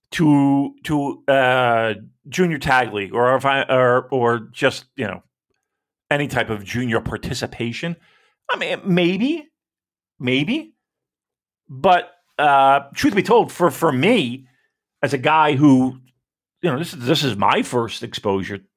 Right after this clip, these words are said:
to those two specifically. I, I mean, I thought they kept up rather well.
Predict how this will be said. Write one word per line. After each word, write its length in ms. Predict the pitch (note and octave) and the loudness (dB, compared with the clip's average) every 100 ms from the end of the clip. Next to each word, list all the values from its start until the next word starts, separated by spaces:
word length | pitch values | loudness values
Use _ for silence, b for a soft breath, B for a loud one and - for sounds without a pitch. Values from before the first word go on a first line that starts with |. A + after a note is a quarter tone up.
| _ - | _ -14
to 640 | - A2 G2+ G2+ G2 G2 G#2 _ _ _ _ _ - | -6 -4 -4 -8 -10 -14 -20 _ _ _ _ _ -6
those 300 | A2+ C#3+ C3+ | 0 0 -2
two 160 | B2+ | -6
specifically. 760 | B2 - A2+ C3+ F3 F3 A2 A2 b b b b _ _ _ _ - _ _ _ F2+ | -6 -6 -4 -2 -2 -2 -4 -4 b b b b _ _ _ _ -20 _ _ _ -14
I, 220 | G2+ - - | -12 -10 -8
I 60 | |
mean, 200 | G#2 G#2+ | -6 -6
I 200 | F2+ F#2+ | -2 -2
thought 220 | - D#3 D#3 | 0 -2 -2
they 120 | C3+ | -4
kept 300 | B2 A2+ B2 | -2 -2 -2
up 200 | G#2+ - G2+ | -4 -8 -20
rather 380 | G2 G#2+ G#2+ A#2 | -6 -2 0 -2
well. 520 | A2+ C#3 F#4 D4 _ | 0 0 0 -4 _